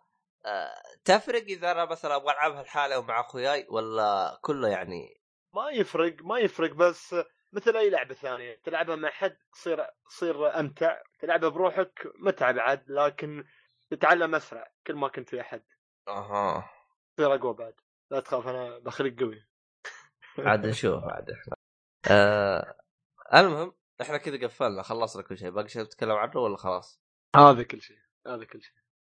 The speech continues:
Speaker 1: طيب، طيب. كذا في، أنهينا الحلقة. والله سجلنا واجد، والله تقريبًا.
Speaker 2: تعال، تعال حبيبي، بتكلم
Speaker 1: إيه.
Speaker 2: عن أنمي.
Speaker 1: أوه، عندك أنمي؟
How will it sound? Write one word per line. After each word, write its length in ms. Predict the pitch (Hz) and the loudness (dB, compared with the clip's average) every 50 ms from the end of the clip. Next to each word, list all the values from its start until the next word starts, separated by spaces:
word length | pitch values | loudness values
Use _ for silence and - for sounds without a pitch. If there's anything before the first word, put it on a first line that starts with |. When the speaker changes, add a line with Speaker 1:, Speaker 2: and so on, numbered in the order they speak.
| _ _ - | _ _ 0
Speaker 1:
طيب، 400 | 92 95 95 92 95 98 98 90 | 2 4 4 2 2 0 -2 -4
طيب. 280 | - - 82 92 92 - _ _ _ _ _ _ - | -4 -4 -4 -4 -4 -6 _ _ _ _ _ _ -4
كذا 760 | - 104 101 104 104 98 95 95 92 87 80 78 60 58 50 78 | -2 0 2 4 4 4 4 4 2 2 2 0 -2 -6 -8 -12
في، 400 | - _ 101 95 92 90 85 73 | -12 _ -6 -4 -2 -2 -2 -4
أنهينا 580 | - - - 92 101 104 95 95 95 90 87 | -4 -6 -6 -6 -6 -6 -4 -4 -4 -4 -4
الحلقة. 540 | 87 85 82 - 87 90 95 98 101 - - _ _ _ _ _ _ _ | -6 -8 -8 -6 -6 -6 -4 -6 -8 -10 -10 _ _ _ _ _ _ _
والله 160 | - 92 90 87 | -2 0 0 0
سجلنا 520 | - - 87 85 82 85 87 85 90 90 | -2 -6 -8 -4 0 0 0 2 2 2
واجد، 400 | 90 85 85 85 78 76 - - | 2 2 2 0 -2 -4 -6 -6
والله 160 | - - - | -6 -6 -6
تقريبًا. 220 | - - - - - - - | -8 -12 -16 -20 -20 -6 -2
Speaker 2:
تعال، 260 | 175 196 220 185 135 | 2 2 2 2 0
تعال 260 | - - - 156 131 | -2 -4 -6 -6 -6
حبيبي، 400 | - - 143 143 131 113 110 104 101 | -6 -8 -8 -8 -8 -10 -10 -14 -12
بتكلم 400 | 101 120 139 - - 180 170 165 | -10 -10 -10 -4 -2 0 2 2
Speaker 1:
إيه. 100 | - 135 | 2 2
Speaker 2:
عن 360 | 135 131 127 123 120 117 110 - _ _ _ _ _ _ _ - | 0 -2 -6 -8 -10 -10 -12 -16 _ _ _ _ _ _ _ -2
أنمي. 360 | 147 156 160 143 117 104 - - - _ _ _ _ _ _ _ _ - | 0 2 2 2 0 -4 -10 -18 -20 _ _ _ _ _ _ _ _ 4
Speaker 1:
أوه، 360 | 98 110 135 139 107 80 90 | 8 8 8 8 6 4 0
عندك 320 | 95 92 104 101 101 - 143 | -6 -10 -10 -12 -8 -6 -4
أنمي؟ 340 | 135 107 101 104 113 - | -4 -4 -4 -6 -8 -10